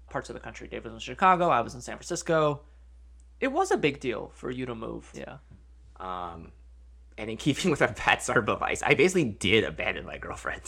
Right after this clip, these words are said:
Speaker 2: 'cause she was in Chicago
Speaker 1: Oh,
Speaker 2: for
Speaker 1: yeah.
Speaker 2: Roxy. I moved to San Francisco, and then we had to do this long distance thing where we'd have to fly to each other every three weeks.
Speaker 1: Yeah, but you're still together, so.
Speaker 2: That's true.
Speaker 1: So, yeah,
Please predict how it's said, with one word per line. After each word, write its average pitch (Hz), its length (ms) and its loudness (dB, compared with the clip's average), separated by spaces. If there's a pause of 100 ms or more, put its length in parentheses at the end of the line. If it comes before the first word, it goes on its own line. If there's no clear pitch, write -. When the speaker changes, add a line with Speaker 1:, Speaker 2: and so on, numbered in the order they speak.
(120)
Speaker 2:
'cause - 240 -6
she - 180 -2
was 185 120 4
in 170 100 6
Chicago 170 640 2 (140)
Speaker 1:
Oh, 135 100 -12
Speaker 2:
for 147 140 8
Speaker 1:
yeah. 139 60 8
Speaker 2:
Roxy. 143 500 8
I 127 140 6
moved 151 580 4
to 143 160 4
San 131 160 4
Francisco, 113 560 -2
and 104 100 -4
then 113 80 -4
we 113 120 -2
had 110 120 -2
to 110 80 -4
do 104 140 -4
this 101 240 -4 (340)
long 117 320 4
distance 107 380 -6
thing 92 220 -8
where 92 140 -6
we'd 92 220 -10
have 85 140 -8
to 90 120 -12
fly 90 280 2
to 87 100 -2
each 80 140 -10
other 87 120 -8
every 78 200 -10
three 71 260 -14
weeks. - 320 -18 (800)
Speaker 1:
Yeah, 160 140 -16
but 127 180 -16
you're 127 100 -12
still 127 240 -12
together, 131 520 -14
so. - 160 -18
Speaker 2:
That's - 160 -12
true. - 260 -10 (300)
Speaker 1:
So, 202 580 8
yeah, 147 240 0